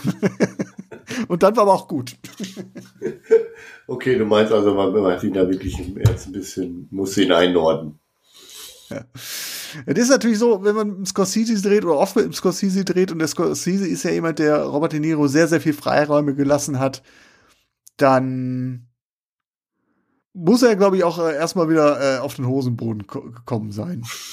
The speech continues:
Speaker 1: Ne? <laughs> Gibt in den Jahren zu dem Film, kommen wir noch, wo die Zusammenarbeit, ähm, mit Regisseuren, gerade bei einem Film, ich denke gerade an neunzehnhundert, wo er mit einem italienischen Regisseur gedreht hat,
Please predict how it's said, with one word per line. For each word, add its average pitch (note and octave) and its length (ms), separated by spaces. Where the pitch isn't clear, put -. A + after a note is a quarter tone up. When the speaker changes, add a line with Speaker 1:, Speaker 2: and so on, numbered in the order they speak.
Speaker 1:
Ne? - 720
<laughs> - 60
Gibt E3+ 160
in G3 80
den F3 140
Jahren D#3+ 360
zu D#3+ 100
dem D3+ 160
Film, D#3+ 320
kommen E3+ 260
wir F3+ 80
noch, D#3 220
wo D3+ 180
die D3 360
Zusammenarbeit, C3+ 1120
ähm, B2 520
mit B2 260
Regisseuren, C#3 880
gerade C3 600
bei C3 100
einem B2 200
Film, C3+ 240
ich B2 120
denke B2+ 220
gerade B2 240
an B2 100
neunzehnhundert, B2 680
wo C3 140
er C3 120
mit B2 180
einem B2+ 100
italienischen C3 560
Regisseur C3 560
gedreht C3 380
hat, B2 180